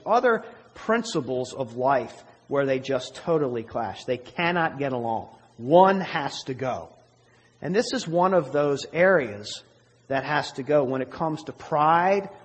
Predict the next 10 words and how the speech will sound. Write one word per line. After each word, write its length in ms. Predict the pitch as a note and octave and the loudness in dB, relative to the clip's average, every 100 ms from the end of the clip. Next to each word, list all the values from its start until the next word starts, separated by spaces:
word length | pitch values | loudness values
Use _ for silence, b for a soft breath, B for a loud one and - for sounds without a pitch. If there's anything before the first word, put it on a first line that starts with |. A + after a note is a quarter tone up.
| B | B
when 160 | C3+ | -6
it 100 | C3 | -6
comes 480 | - E3 D#3 D3+ - - | -4 0 0 0 -6 -8
to 300 | D#3+ C#3+ B2+ A2 - | -4 -2 -2 -8 -12
bigness, 540 | C3+ F3 E3+ G3+ G#3+ - - b b b - | -2 -2 0 -2 -2 -2 -8 b b b -12
of 220 | A#2+ G#2 | -12 -12
having 380 | - D3+ D#3 D3 | -4 2 2 2
a 40 | B2+ | -4
big 300 | B2 D3 A#2 | -4 -4 -4
head, 500 | - A2 D3+ B3+ | -8 0 2 2